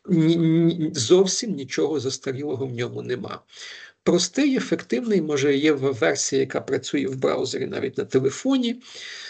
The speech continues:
От, е, тим не менше, має багато можливостей щодо, е,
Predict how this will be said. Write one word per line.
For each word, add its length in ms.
От, 580
е, 760
тим 160
не 100
менше, 440
має 560
багато 500
можливостей 640
щодо, 640
е, 640